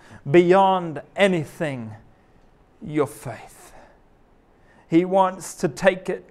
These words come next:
He wants to destroy it. He wants to get it, your faith. Hebrews says that faith is the substance of things hoped for, the evidence of things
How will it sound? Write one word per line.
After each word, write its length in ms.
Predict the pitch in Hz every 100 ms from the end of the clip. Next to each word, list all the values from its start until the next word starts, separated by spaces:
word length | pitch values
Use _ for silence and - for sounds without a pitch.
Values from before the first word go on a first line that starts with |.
| -
He 140 | 180
wants 380 | 175 175 180 -
to 120 | 180
destroy 500 | 156 156 - 185 185
it. 80 | 160
He 120 | 175
wants 360 | 170 185 190 -
to 120 | 202
get 320 | 156 180 202
it, 260 | 196 - - - - -
your 200 | 175 196
faith. 680 | - 180 151 - - - - - _ _ _ _
Hebrews 480 | 175 185 165 180 156
says 400 | - 196 180 135
that 180 | 175 -
faith 340 | 190 190 185
is 200 | 190 143
the 200 | 185 156 - - - -
substance 960 | - 214 208 147 208 160 - - - - - _ _ _ -
of 180 | 180
things 340 | - 202 175 -
hoped 260 | 202 196
for, 240 | - 196 170
the 160 | 170
evidence 480 | 185 185 170 160 147
of 120 | 160
things 680 | - 175 165 147 120 - -